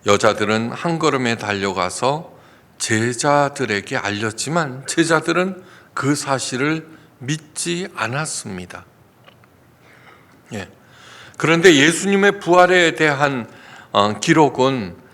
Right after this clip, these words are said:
사복음서에 모두 모두 다 기록해 놓았습니다.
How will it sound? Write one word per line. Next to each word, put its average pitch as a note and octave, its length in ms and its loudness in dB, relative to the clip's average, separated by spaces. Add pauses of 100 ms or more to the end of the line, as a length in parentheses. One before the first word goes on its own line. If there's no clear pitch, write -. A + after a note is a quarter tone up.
(100)
사복음서에 B2 1300 0
모두 A#2+ 420 -4
모두 C#3+ 500 -2 (340)
다 - 100 -8 (300)
기록해 D3+ 460 -4
놓았습니다. F#2 800 -6